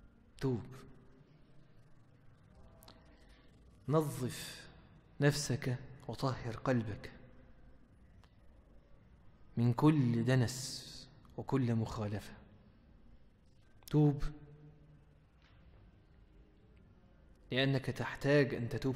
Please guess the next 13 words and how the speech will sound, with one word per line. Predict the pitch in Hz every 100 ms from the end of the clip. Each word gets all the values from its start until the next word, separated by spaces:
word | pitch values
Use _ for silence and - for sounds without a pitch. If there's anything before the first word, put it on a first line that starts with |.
| -
قبل | 139 123
أن | 110 117 113
تقف | 135 131 113
أمام | - 131 127
الله | 117 123
عز | 113 107
وجل | 110 120 117
فيحاسبك | 120 117 - 98 - 104 - - - - - - - - - - - - - - - - -
على | - 117
الأعمال | 110 123 120 127 127 110
صغيرها | 113 113 139 135 117 110
وكبيرها. | 101 - 117 113 101 95 - - - - - - - - - - - - - - - - - - - - - -
توب، | 139 139 131 131